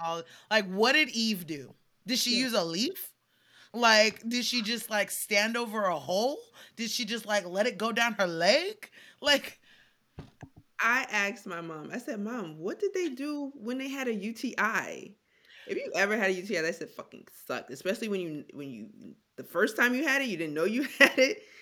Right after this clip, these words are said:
Speaker 2: Like,
Speaker 1: Mm-mm.
Speaker 2: I would have died. So,
Speaker 1: Like,
Speaker 2: thank
Speaker 1: I'm
Speaker 2: you. I'm
Speaker 1: just,
Speaker 2: glad to be
Speaker 1: I
Speaker 2: alive
Speaker 1: have
Speaker 2: at the time of modern medicine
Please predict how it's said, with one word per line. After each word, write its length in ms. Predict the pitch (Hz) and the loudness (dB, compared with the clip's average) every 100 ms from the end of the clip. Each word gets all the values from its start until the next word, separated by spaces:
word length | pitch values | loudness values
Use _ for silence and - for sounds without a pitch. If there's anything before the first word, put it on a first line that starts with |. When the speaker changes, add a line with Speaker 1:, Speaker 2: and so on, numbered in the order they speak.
| - - | -20 -8
Speaker 2:
Like, 320 | 220 226 214 | 2 2 2
Speaker 1:
Mm-mm. 80 | 190 | 4
Speaker 2:
I 260 | 202 233 277 | 6 6 4
would 280 | 277 262 247 | 2 2 2
have 420 | 220 208 180 151 | 2 -2 -8 -4
died. 920 | 165 156 170 165 151 139 98 101 196 233 - | 2 6 6 6 4 0 -4 -6 -10 -14 -12
So, 400 | - 160 226 208 | -4 0 2 2
Speaker 1:
Like, 0 | |
Speaker 2:
thank 220 | 196 202 | 2 2
Speaker 1:
I'm 260 | 214 226 254 | 2 2 0
Speaker 2:
you. 40 | 240 262 | -6 -8
I'm 120 | 339 - | -8 -2
Speaker 1:
just, 0 | |
Speaker 2:
glad 280 | 185 175 196 | 0 0 0
to 60 | |
be 120 | 190 180 | 2 2
Speaker 1:
I 20 | |
Speaker 2:
alive 220 | 165 160 | 4 2
Speaker 1:
have 80 | 175 | 2
Speaker 2:
at 140 | 175 | -2
the 100 | 202 202 | -2 0
time 160 | 202 190 | 2 2
of 140 | 185 | 0
modern 340 | 208 175 175 170 | 0 0 0 0
medicine 640 | 170 170 - 160 147 135 | 0 -2 -4 -4 -2 -4